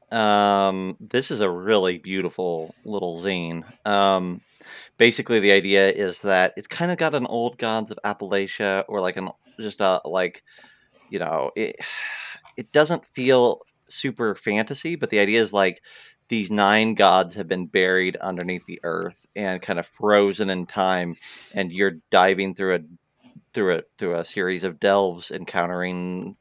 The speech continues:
these frozen deities. And, um, it's mainly a map, like, an isometric map-driven experience, uh, but through this forty-page,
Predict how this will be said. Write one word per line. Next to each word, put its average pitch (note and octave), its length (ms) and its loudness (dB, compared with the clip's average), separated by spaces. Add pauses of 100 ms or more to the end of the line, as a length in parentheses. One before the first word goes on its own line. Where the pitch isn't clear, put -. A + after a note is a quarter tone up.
these F#2 280 -14
frozen F#2+ 500 -4
deities. G#2 440 -6 (520)
And, G2 560 2 (500)
um, F#2 440 2
it's G#2+ 180 0
mainly A2 460 2
a F#2+ 140 -2
map, F#2 480 0
like, G#2 120 -14
an F#2 80 -4
isometric F#2+ 800 -4
map-driven F2+ 920 -4 (800)
experience, - 920 -6
uh, F2+ 220 -2
but - 220 -12
through G2+ 160 -4
this F2+ 200 -4
forty-page, F2+ 1040 -2